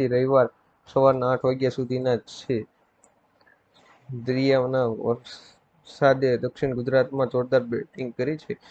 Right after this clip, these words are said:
સૌથી વધુ વરસાદ નવસારી જિલ્લામાં આવ્યો છે. અહીં તેમના એકસો ને પા-, અઠ્ઠાવન મીમી વરસાદ ખાબક્યો છે. આ વર્ષે અત્યાર સુધીના રાજ્યમાં ઓગણત્રીસ પોઇન્ટ સત્તર ટકા વરસાદ થયો છે, જેમાં સૌથી વધુ સૌરાષ્ટ્રમાં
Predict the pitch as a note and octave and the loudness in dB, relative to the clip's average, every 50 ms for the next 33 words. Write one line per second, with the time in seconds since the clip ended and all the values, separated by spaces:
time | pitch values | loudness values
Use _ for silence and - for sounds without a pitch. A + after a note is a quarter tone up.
0 | - - _ _ - C#3 C#3+ - D3+ C3+ C3 B2+ C#3 C3 B2 A#2+ A#2+ - C3+ B2 | -20 -20 _ _ -2 -2 0 0 0 0 0 2 2 2 2 2 2 2 0 2
1 | B2+ B2+ B2+ - - C3 C3 B2 A#2+ B2 B2 B2+ B2+ B2+ B2+ B2+ B2 B2+ B2+ C3+ | 0 0 0 0 0 0 0 0 0 0 2 2 2 2 2 0 0 0 0 -2
2 | C3+ A#2+ - - B2 A#2 A#2+ B2+ C3+ B2+ A#2 - _ _ _ _ _ _ _ _ | -2 -4 -4 -4 -4 -2 -2 -2 -4 -4 -6 -10 _ _ _ _ _ _ _ _
3 | - C3 C3 C3+ C3 B2 A#2+ B2 A#2+ - - - - C#3 C3+ B2+ G#2 F#2 - - | -6 -4 -2 0 2 2 2 2 0 -2 -8 -6 -4 -4 -2 -2 -2 -4 -4 -6
4 | - _ _ _ _ _ - B2+ C3 - - - _ _ _ _ _ - - - | -12 _ _ _ _ _ -4 -2 -2 -2 -4 -8 _ _ _ _ _ -8 -8 -2
5 | - D#3 C#3+ C#3+ C#3 C3 B2+ B2+ C3 C3 C3 B2 B2 A#2+ - - C3 - - - | 2 4 6 6 4 2 0 -2 -2 0 2 2 2 2 0 -2 -6 -4 -4 -4
6 | C3 C3+ C3 - _ C3+ B2+ A2+ - - - - _ - - C3 C3 B2 A#2 - | -4 -4 -6 -6 _ -4 -4 -2 -2 -4 -6 -6 _ -4 0 0 2 0 0 -4
7 | _ _ - C3 C3 B2+ - C#3+ B2 B2 - - C#3 C3+ B2+ - C3+ B2+ C3 C3 | _ _ -8 -8 -8 -4 0 0 0 0 0 2 0 0 2 0 -4 -4 -2 -2
8 | C3+ C3 A2+ - - _ _ _ _ _ _ _ _ _ _ _ _ _ _ _ | -2 -2 -4 -6 -8 _ _ _ _ _ _ _ _ _ _ _ _ _ _ _
9 | - A#2 A#2+ B2 A#2+ B2+ C3+ C3+ C3+ C3 B2 A2+ - - B2 B2+ C#3 C3+ B2+ C3 | 0 2 2 2 4 2 2 2 2 0 0 -2 -2 -4 -4 -2 -2 -2 0 -2
10 | C3+ - - C3+ C3 B2+ - - - - - C3+ - _ _ - D3 C3 A2+ - | -4 -4 -2 -2 -4 -4 -6 -10 -12 -10 -10 -10 -10 _ _ 0 2 2 0 -2
11 | - A#2+ - C#3 B2+ A#2+ A#2+ - - D3+ D3+ F3+ - _ _ _ _ _ - - | -4 2 4 4 4 4 2 0 0 -2 -2 -2 -4 _ _ _ _ _ -6 -2
12 | C#3+ C#3+ C#3 C3 A#2+ - - A2+ G#2 - B2 A#2+ B2+ C3+ C3 B2+ A#2 A#2 - B2+ | 0 2 4 2 2 0 -2 -6 -4 -2 -2 -2 0 0 -2 -2 -2 -2 -2 -4
13 | C3+ - - C3+ A#2+ A#2+ B2 C3+ C3+ B2 A#2+ A#2 - - B2+ B2 B2+ B2+ B2 - | -4 -4 -4 -2 -2 -2 0 0 -2 -2 -4 -6 -4 -2 0 2 2 2 0 0
14 | - C3+ C3 B2 | -2 -2 -2 -2